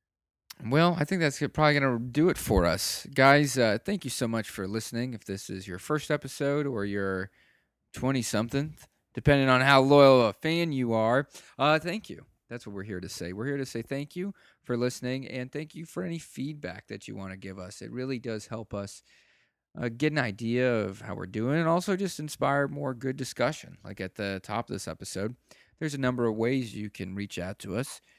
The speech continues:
You can reach out to us directly through email if you would like to for some reason, uh, by emailing us at pickeduppodcast at gmail dot com. You can find us on Facebook by searching Picked Up Podcast, or our favorite way, you can tweet us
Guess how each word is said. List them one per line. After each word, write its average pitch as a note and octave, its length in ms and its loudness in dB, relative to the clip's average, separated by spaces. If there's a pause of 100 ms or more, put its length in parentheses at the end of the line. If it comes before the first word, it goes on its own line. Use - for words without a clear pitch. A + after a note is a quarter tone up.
(180)
You A#2+ 200 -2
can A#2+ 260 -2
reach A2 280 -4
out F#2 260 0
to - 200 -2
us G2 200 0
directly A2+ 480 0
through G2+ 260 -4
email A2 600 -2
if - 320 -10
you G2 220 -4
would F#2 160 -4
like F#2 220 -4
to G2 140 -4
for G2 140 -8
some F#2 240 -4
reason, A2+ 400 -4 (520)
uh, F#2+ 180 -6
by F#2+ 180 0
emailing G#2 480 0
us G#2 300 -2
at D#2+ 160 -6 (220)
pickeduppodcast A2+ 1300 -4
at G2+ 220 -8
gmail G#2 420 -4
dot B2 240 -2
com. F#2 440 -8 (340)
You A2+ 120 -4
can G#2 120 0
find G#2 360 -2
us F#2+ 120 -6
on F2 120 -6
Facebook A#2 520 -2
by F#2 120 -2
searching G2 400 -6
Picked - 260 -12
Up - 140 -12
Podcast, A2 640 -8 (320)
or D3+ 320 4
our - 120 0
favorite D3 380 -2
way, A#2+ 180 0
you A2 200 -6
can G2+ 160 -10
tweet B2 340 -8
us G2+ 380 -6